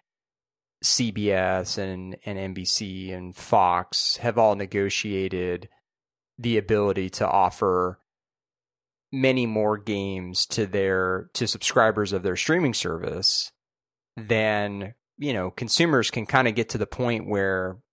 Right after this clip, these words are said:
across subscribing to a couple of different streaming services, they actually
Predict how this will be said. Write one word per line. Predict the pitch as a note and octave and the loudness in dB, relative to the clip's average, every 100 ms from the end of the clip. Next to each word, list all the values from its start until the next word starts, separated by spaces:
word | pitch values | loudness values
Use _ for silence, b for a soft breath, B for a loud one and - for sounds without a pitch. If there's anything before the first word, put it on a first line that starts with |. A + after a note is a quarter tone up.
| _ _ _ _ _ _ - | _ _ _ _ _ _ -6
across | B2+ - B2+ A2+ G#2+ - - | -4 4 6 6 2 -2 -2
subscribing | - A#2 - A2+ G#2+ G2+ | -6 -2 2 2 2 -2
to | G#2+ | -4
a | G2+ | -2
couple | - A#2 F#2+ | -2 0 -2
of | |
different | F2+ F#2+ F#2 | -4 -6 -4
streaming | - D#3+ D3+ | 0 2 2
services, | G#2+ F#2 F2 - F#2 | 0 -2 -2 -4 -4
they | G#2+ | 0
actually | G2+ G#2+ - G#2+ F#2+ F#2 F2+ | 2 2 -2 -4 -4 -8 -10